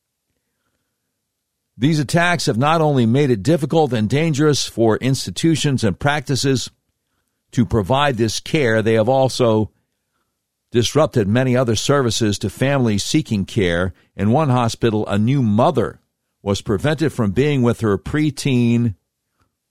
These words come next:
infant, pardon me, with her preterm infant, because the hospital's neonatal intensive care unit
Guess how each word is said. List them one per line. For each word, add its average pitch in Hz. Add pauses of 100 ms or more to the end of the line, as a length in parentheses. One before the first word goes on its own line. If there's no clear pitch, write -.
(280)
infant, 120 (540)
pardon 131
me, 95
with 92
her 101
preterm 135
infant, 98 (4000)
because 113
the 104
hospital's 120
neonatal 117 (420)
intensive 107
care 139
unit 101